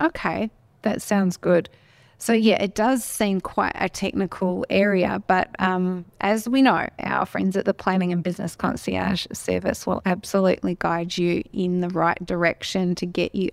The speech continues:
up and running. Can you tell us how we get in touch?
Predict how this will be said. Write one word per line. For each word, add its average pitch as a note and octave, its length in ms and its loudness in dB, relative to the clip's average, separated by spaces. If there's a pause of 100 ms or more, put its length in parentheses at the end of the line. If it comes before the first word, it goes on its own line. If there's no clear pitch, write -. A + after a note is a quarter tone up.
up F#3 180 -2
and G3 160 0
running. F#3+ 400 -2 (840)
Can C4+ 240 4
you D#4 100 4
tell A#3 300 2
us A3+ 400 0
how F#3+ 340 0
we G3+ 140 2
get F#3 320 -2
in G#3+ 160 2
touch? - 600 0